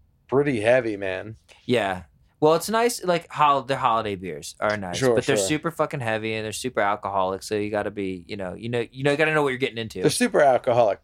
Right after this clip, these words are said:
Speaker 1: but I do love bourbon. <laughs>
Speaker 2: Yeah, right. <laughs> Good point. Touche.
Speaker 1: But no, it's not
Speaker 2: Well,
Speaker 1: even
Speaker 2: for a
Speaker 1: it's,
Speaker 2: beer, I
Speaker 1: it's
Speaker 2: mean.
Speaker 1: not.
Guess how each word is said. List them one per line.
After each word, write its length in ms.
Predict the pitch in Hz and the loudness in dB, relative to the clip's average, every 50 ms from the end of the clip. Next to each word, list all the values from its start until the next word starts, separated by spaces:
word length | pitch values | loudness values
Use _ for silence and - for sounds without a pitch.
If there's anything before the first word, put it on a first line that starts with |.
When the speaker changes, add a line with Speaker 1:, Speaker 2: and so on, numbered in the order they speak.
| _ _ - | _ _ 2
Speaker 1:
but 100 | 240 233 | 4 4
I 80 | 208 | 4
do 260 | 175 135 165 214 220 | 4 2 0 0 4
love 300 | 202 180 160 139 120 - | 6 6 4 4 2 0
bourbon. 360 | - 117 113 107 95 90 82 - _ - - - | 0 2 2 0 -2 -8 -12 -14 _ -20 -16 -14
<laughs> 220 | 139 131 - - | -14 -12 -10 -4
Speaker 2:
Yeah, 240 | 143 151 135 90 90 | -2 0 0 0 0
right. 180 | 107 110 101 - - | -2 -2 -2 -2 -4
<laughs> 720 | - - 135 - - - - 233 220 196 - 170 156 151 - - 151 160 165 - - - - - - - - - - - - | -2 -2 0 0 0 0 2 2 2 2 2 0 -2 -2 -2 -2 -2 -2 -2 -4 -4 -6 -6 -6 -8 -12 -20 -20 -10 -4 2
Good 200 | - 151 143 131 | 4 4 2 2
point. 280 | - 143 127 104 - - | 0 -2 -2 -2 -2 0
Touche. 280 | - 175 165 - - 165 139 113 - - - - - - - | 0 0 0 0 0 0 0 0 -2 -4 -12 -18 -20 -2 2
Speaker 1:
But 200 | - 190 - 220 | 2 2 4 6
no, 120 | 226 233 | 6 6
it's 180 | 196 165 - - | 6 6 4 4
not 100 | 175 185 | 4 6
Speaker 2:
Well, 80 | 185 180 | 6 6
Speaker 1:
even 100 | 170 170 | 4 4
Speaker 2:
for 140 | 190 180 | 4 4
a 40 | 160 143 | 4 4
Speaker 1:
it's, 60 | 120 | 2
Speaker 2:
beer, 340 | - 135 131 127 107 95 92 | 2 2 2 2 0 0 0
I 40 | - | 0
Speaker 1:
it's 80 | 110 107 | 0 2
Speaker 2:
mean. 60 | 104 | 2
Speaker 1:
not. 200 | 196 190 190 - | 2 2 2 2